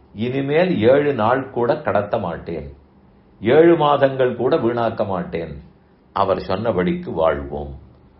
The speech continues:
அந்த உறுதி எடுத்துக்கொள்ள வேண்டும். இல்லையென்றால், சித்திரையில் திருவாதிரை இன்னும் பல ஆண்டுகள் கழியும்.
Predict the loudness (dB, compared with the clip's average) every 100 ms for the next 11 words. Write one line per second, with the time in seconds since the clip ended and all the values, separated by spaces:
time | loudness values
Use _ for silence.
0 | _ _ -2 -2 0 -2 0 2 4 4
1 | 2 0 0 0 -2 -6 -12 -20 -20 _
2 | _ _ _ 0 2 6 4 4 -4 -2
3 | 2 4 2 -2 -2 2 4 4 4 4
4 | 2 -6 -10 -6 -4 -4 -2 2 4 4
5 | 4 2 0 0 0 0 -2 -6